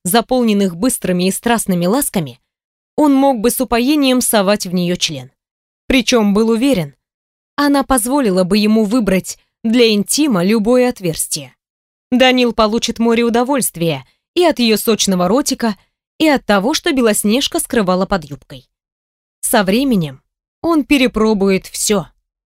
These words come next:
Возьмёт сладкую милашку по-разному. В офисе, в машине, в каждой комнате своего особняка в пригороде. Будет заниматься с ней этим во всевозможных позициях.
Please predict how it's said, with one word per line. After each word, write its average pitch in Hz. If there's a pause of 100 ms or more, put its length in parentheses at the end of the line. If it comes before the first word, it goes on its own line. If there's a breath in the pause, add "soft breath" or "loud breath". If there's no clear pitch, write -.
(120)
Возьмёт 226
сладкую 208
милашку 202
по-разному. 180 (420)
В 220
офисе, 294 (260)
в 214
машине, 233 (460)
в -
каждой 262
комнате 233
своего 220
особняка 185
в -
пригороде. 226 (640)
Будет 240
заниматься 220
с -
ней 220
этим 208 (280 soft breath)
во 254
всевозможных 226
позициях. 208